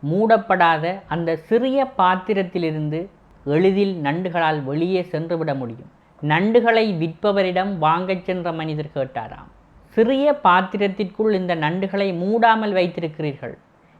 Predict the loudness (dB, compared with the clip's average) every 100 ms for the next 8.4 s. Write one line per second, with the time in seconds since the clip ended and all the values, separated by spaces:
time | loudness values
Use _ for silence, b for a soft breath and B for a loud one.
0 | -6 -2 0 2 0 0 0 0 0 -2
1 | -2 -2 -2 0 0 0 -2 -4 -6 -4
2 | 0 2 2 2 -4 -10 -16 -20 _ b
3 | b -2 0 0 0 -2 0 0 0 0
4 | 0 0 -4 0 0 0 -4 -6 -4 -6
5 | -8 -12 -20 -20 b b -6 2 4 4
6 | 2 0 -2 0 2 2 2 2 2 2
7 | -2 -4 -4 -4 -4 -2 -2 -2 -2 -4
8 | -4 -6 -6 -10